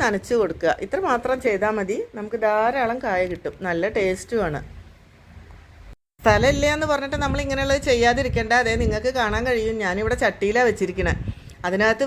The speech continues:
വേറെ ഈ വലിയ ഞാവലിൻ്റെ തൈകളൊക്കെ മുളച്ച് നിൽപ്പുണ്ട്. അത് മഴ പെയ്തതിന് ശേഷം അതിൽ നിന്ന് പറിച്ച് മാറ്റണം. അപ്പം ദേ കുറച്ച് ദൂരത്തുള്ളതാണെങ്കിൽ നമ്മൾ ഇതുപോലെ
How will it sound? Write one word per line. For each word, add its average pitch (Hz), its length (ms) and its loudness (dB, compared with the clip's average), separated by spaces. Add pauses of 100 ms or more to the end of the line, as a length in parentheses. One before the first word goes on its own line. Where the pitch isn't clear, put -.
വേറെ 220 320 4 (240)
ഈ - 20 -4 (600)
വലിയ 214 220 0 (160)
ഞാവലിൻ്റെ 226 600 2
തൈകളൊക്കെ 214 520 0
മുളച്ച് 180 280 -2
നിൽപ്പുണ്ട്. 180 400 -2 (480)
അത് 175 80 -2 (100)
മഴ 196 120 4 (120)
പെയ്തതിന് 226 440 2
ശേഷം 233 380 0
അതിൽ 196 220 2
നിന്ന് 214 280 0
പറിച്ച് 185 360 -2 (100)
മാറ്റണം. 170 440 0 (640)
അപ്പം 247 220 -2
ദേ 269 80 6 (500)
കുറച്ച് 220 220 -8 (100)
ദൂരത്തുള്ളതാണെങ്കിൽ 285 880 0 (100)
നമ്മൾ 262 200 -2
ഇതുപോലെ 269 260 2